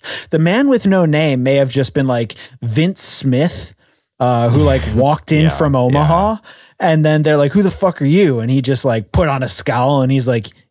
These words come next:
Speaker 1: "I'm the man with no name."
Speaker 2: Yeah, right, right.
Speaker 1: And it's just, like, so funny to think about, um, all of these characters of the West and their, like, big,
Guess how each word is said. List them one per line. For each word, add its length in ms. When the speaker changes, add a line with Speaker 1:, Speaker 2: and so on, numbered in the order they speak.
Speaker 1:
"I'm 220
the 80
man 340
with 180
no 240
name." 520
Speaker 2:
Yeah, 260
right, 440
right. 400
Speaker 1:
And 160
it's 160
just, 240
like, 160
so 520
funny 500
to 180
think 300
about, 640
um, 500
all 200
of 80
these 180
characters 760
of 100
the 100
West 420
and 140
their, 140
like, 360
big, 360